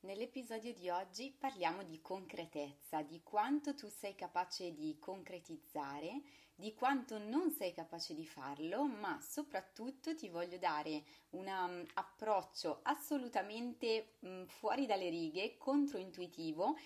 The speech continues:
che ti permetterà davvero di approcciare il tuo fare o non fare, la tua capacità di concretizzare in maniera diversa da quella immag-, che immagino tu abbia adottato finora e, eh, sicuramente che possa aiutarti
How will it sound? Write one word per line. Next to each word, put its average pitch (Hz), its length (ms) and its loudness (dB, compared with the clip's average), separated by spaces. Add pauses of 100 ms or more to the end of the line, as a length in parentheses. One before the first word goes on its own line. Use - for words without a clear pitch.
(320)
che 302 120 6
ti 226 140 -4
permetterà 233 600 4
davvero 226 480 4
di 202 280 -4
approcciare 190 840 4
il 170 240 0
tuo 226 260 2
fare 214 480 6
o 170 80 2
non 160 240 2
fare, 156 560 2
la 185 140 2
tua 180 200 0
capacità 180 600 0
di 151 120 -2
concretizzare 214 920 0 (280)
in 214 120 -2
maniera 254 380 4
diversa 196 720 6
da 190 180 6
quella 180 260 0
immag-, 175 460 2
che 185 120 -8
immagino 185 500 -2
tu 170 120 -4
abbia 175 260 4
adottato 170 440 0
finora 185 640 4
e, 175 280 0
eh, 156 320 0
sicuramente 220 640 -2
che 214 140 -4
possa 190 320 -2
aiutarti 190 680 -2